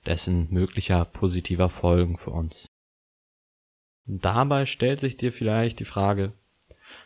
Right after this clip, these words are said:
wenn man nur deswegen etwas Gutes tut, weil der Buddhismus oder die Wissenschaft aussagen, dass es einen selbst glücklicher macht, sind solche Taten dann überhaupt noch gut oder ethisch? In einem ähnlichen Zusammenhang finde ich eine Aussage des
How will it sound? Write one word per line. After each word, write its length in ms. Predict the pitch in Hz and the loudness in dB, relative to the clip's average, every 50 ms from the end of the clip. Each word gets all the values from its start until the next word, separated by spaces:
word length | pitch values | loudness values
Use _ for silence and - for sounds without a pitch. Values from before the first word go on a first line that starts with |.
| _ _ _ | _ _ _
wenn 160 | - 90 95 | 0 2 4
man 240 | 95 92 92 98 113 | 4 4 4 4 4
nur 260 | 127 151 175 180 175 | 6 6 6 6 4
deswegen 600 | 151 156 143 131 143 - - - 110 104 101 104 | 4 2 -2 -2 -2 -2 -4 -2 0 0 0 0
etwas 320 | 92 95 - - 92 - - | -2 -4 -4 -6 -8 -6 -4
Gutes 280 | - 175 180 139 - | -2 0 2 2 0
tut, 400 | - - 98 95 117 - - - - - _ | 0 0 0 0 0 -2 -6 -12 -20 -8 _
weil 140 | - 92 92 | 0 2 2
der 100 | 92 90 | 2 0
Buddhismus 720 | - - 104 90 - - 135 151 - - - 143 131 - | 0 -4 -6 -8 -2 0 0 0 0 0 -2 -2 -2 -2
oder 200 | - - 98 95 | -4 0 0 0
die 180 | 90 95 87 87 | 0 0 0 0
Wissenschaft 560 | 117 131 - - 107 - - 87 - - - | 0 0 0 -2 -2 -4 -6 -6 -8 -6 -2
aussagen, 580 | - 107 - - - 82 82 82 82 87 92 - - _ _ _ _ _ _ - | 0 0 0 0 0 2 2 2 0 0 -2 -6 -12 _ _ _ _ _ _ -14
dass 220 | - - 92 - - | -10 -8 -6 -4 -2
es 140 | 95 - | -2 -2
einen 200 | - - 87 90 | 0 0 0 0
selbst 480 | 87 90 98 98 107 107 - - - - | 4 6 6 6 6 6 2 -6 -2 0
glücklicher 360 | - 139 147 - 107 87 90 | 2 2 2 2 0 0 0
macht, 300 | 85 82 82 - - - - _ _ _ _ _ _ _ - - - - _ | 0 -2 -2 -6 -10 -14 -20 _ _ _ _ _ _ _ -20 -20 -20 -20 _
sind 320 | - - - - - - - | -8 0 2 2 2 4 2
solche 260 | - 127 117 113 - | 2 2 0 0 -4
Taten 480 | - - 113 113 123 123 - 131 131 123 | 0 2 4 4 4 4 2 -2 -2 0
dann 140 | 113 110 | 0 0
überhaupt 340 | 123 113 101 95 95 - - | 0 0 0 0 0 0 0
noch 220 | - 95 - - - | -2 -4 -4 -2 -2
gut 400 | 123 147 190 233 233 - - - | 0 0 0 0 -2 -6 -6 0
oder 340 | 98 98 92 92 - - | 2 4 4 2 2 0
ethisch? 640 | - 120 131 131 - - 226 233 233 - - - - _ _ | 2 2 2 2 4 2 2 2 0 -4 -6 -8 -12 _ _
In 140 | - 208 104 | 0 2 4
einem 240 | 76 92 104 98 - | 4 4 4 2 2
ähnlichen 540 | - - 117 127 135 127 - 117 110 107 - | 2 2 2 4 2 2 2 0 -2 -2 -4
Zusammenhang 640 | - - 107 95 92 101 120 104 90 90 101 101 - | -4 -2 2 2 2 4 4 4 2 2 2 0 0
finde 220 | - 104 101 98 | 0 2 2 2
ich 100 | 95 101 | 2 2
eine 200 | - 95 90 - | 2 2 2 4
Aussage 520 | 87 95 98 - - 90 87 87 87 85 82 | 2 2 2 2 2 2 2 4 4 2 2
des 300 | 80 87 85 - - | 2 0 -2 -2 -6